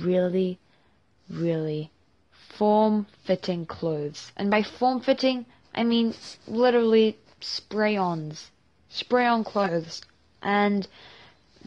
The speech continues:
some of them are really short, like, short clothes, really short clothes, and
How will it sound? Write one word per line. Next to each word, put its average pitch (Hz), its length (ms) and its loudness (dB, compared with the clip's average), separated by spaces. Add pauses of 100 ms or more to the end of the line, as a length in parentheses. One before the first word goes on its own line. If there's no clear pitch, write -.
(360)
some 240 180 -4
of 226 60 0
them 220 100 2
are 196 80 2
really 185 280 0
short, 185 540 -2 (340)
like, 170 120 -6
short 202 320 0
clothes, 196 460 0
really 196 200 2
short 190 320 0
clothes, 190 460 -2 (560)
and 220 480 0